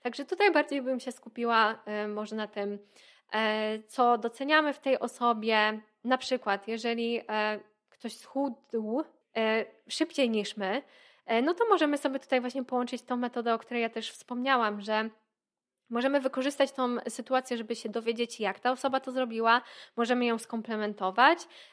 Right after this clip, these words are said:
e, i powiedzieć, że: „Wow, naprawdę widać twoje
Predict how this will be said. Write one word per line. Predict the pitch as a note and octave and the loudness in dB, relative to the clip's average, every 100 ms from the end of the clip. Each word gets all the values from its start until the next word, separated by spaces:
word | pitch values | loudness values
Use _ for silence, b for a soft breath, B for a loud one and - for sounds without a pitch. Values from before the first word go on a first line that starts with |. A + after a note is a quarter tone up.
| - | -2
e, | A3 | 0
i | A#3 | 0
powiedzieć, | A3+ B3 A#3 A#3 A#3 A3 | -2 0 0 0 -6 -4
że: | A3 A3 G#3+ | 0 2 0
„Wow, | - B3 B3+ A3+ | 0 8 10 10
naprawdę | G#3+ G#3 B3+ B3+ B3+ | 6 2 2 4 2
widać | A#3+ B3 B3+ - | 2 -2 -2 -6
twoje | - - - A3+ A3+ A3 A3 | -20 -18 -4 -2 2 2 0